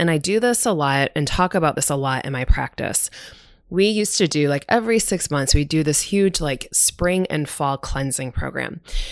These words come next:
And we still incorporate it into the practice. But the reasons of why we do this and why I want people to think about this is that we are being surrounded by toxins from all different aspects of our lives.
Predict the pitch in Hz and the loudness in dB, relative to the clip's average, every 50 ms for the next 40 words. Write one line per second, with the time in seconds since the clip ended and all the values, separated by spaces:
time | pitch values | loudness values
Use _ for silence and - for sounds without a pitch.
0 | - - - - 214 220 214 202 - - - 247 254 262 262 - - 185 165 156 | -8 -8 -4 -2 2 2 2 2 0 0 0 2 2 2 2 0 0 0 2 2
1 | 160 147 147 147 - - 143 143 - - 139 - 135 135 - - 147 143 - - | 2 0 0 0 0 -2 -2 -2 -2 0 2 4 4 2 2 0 0 0 0 0
2 | - 160 151 - - 160 156 185 220 254 247 - 269 247 202 160 139 143 143 143 | 0 0 0 0 0 -2 -2 0 0 0 2 2 2 2 2 0 0 -2 -4 -2
3 | 156 160 180 208 233 247 233 - 165 165 156 147 - 151 147 139 135 123 123 127 | 0 2 2 2 2 2 0 0 0 0 0 0 0 0 0 0 0 -2 -2 0
4 | - - 170 156 147 147 165 180 196 208 - 190 180 165 165 156 151 151 156 - | 0 2 2 2 2 2 2 2 2 2 2 2 2 2 2 2 2 0 -2 -6
5 | - - - - - - - - - 214 202 - 180 170 - 160 143 - 156 143 | -12 -16 -16 -16 -18 -20 -2 2 2 2 4 2 0 -2 0 -2 0 0 0 0
6 | - 151 143 143 - - 147 139 - 156 139 147 147 - - 165 202 214 226 220 | 0 0 0 -2 0 0 0 2 2 2 2 2 0 0 0 0 2 2 2 4
7 | - 190 180 170 165 160 156 156 - - - - 165 143 139 147 160 165 175 196 | 4 2 2 4 4 2 2 0 0 -2 0 2 0 0 2 2 2 2 2 2
8 | 202 202 226 226 226 220 - - 165 160 156 - - - 143 139 - - - 135 | 2 2 2 2 2 0 0 0 0 0 0 0 0 0 0 0 0 0 -2 0
9 | 135 131 131 - - - 147 143 - - 156 156 151 - 165 147 - - 147 143 | 0 0 0 -2 0 0 0 0 0 0 0 0 2 2 2 2 2 0 -2 -2
10 | - - 127 - - - - 131 127 - - - 131 127 120 110 110 92 - - | -2 -4 -4 -2 -2 0 0 -2 -2 -2 -2 -4 -2 -2 -2 -2 -4 -4 -4 -2
11 | - - - - | -2 -2 -2 -4